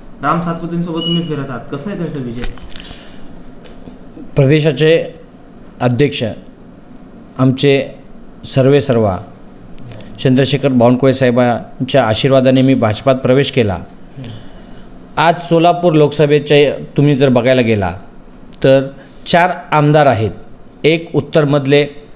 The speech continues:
Speaker 2: विजयकुमार देशमुख साहेब आहेत, दक्षिणमधले सुभाष बापू देशमुख आहेत, अक्कलकोट मतदारसंघातील जिल्हा, आमचे जिल्हा अध्यक्ष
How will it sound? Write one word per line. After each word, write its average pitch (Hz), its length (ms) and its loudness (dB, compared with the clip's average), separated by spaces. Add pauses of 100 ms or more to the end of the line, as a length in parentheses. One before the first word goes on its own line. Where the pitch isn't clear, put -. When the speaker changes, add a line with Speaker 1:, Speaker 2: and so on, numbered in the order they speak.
(180)
Speaker 2:
विजयकुमार 131 480 2
देशमुख 120 400 0
साहेब 131 280 2
आहेत, 127 220 2 (1700)
दक्षिणमधले 147 840 0 (240)
सुभाष 151 320 2
बापू 143 300 0
देशमुख 131 520 0
आहेत, 131 240 2 (600)
अक्कलकोट 170 560 0
मतदारसंघातील 147 960 0 (280)
जिल्हा, 127 380 4 (200)
आमचे 127 260 0
जिल्हा 131 320 4
अध्यक्ष 131 380 0